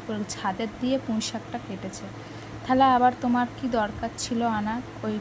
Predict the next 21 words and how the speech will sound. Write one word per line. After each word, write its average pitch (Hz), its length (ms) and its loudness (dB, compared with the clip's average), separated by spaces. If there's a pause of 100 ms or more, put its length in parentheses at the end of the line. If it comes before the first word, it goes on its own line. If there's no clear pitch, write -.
কাটোয়া 214 340 2
ডাঁটাগুলো? 208 580 -2 (640)
ওই 233 160 4
জন্য 240 300 2
আজকে 240 300 -4
বাবার 214 360 -2
ওপরে 240 260 -2
ভীষণ - 520 0
মাথা 226 360 0
গরম 226 380 0
হয়ে 226 140 -2
গেছে। 226 260 -4
আর 226 100 -4
এইদিকে 214 380 -4
দেখো 220 200 -2
আমার 220 200 -2
এই 214 100 -4 (140)
গ্যাস 208 380 0
ওভেনটা 214 400 -2
না 240 140 2 (160)
খারাপ 196 260 4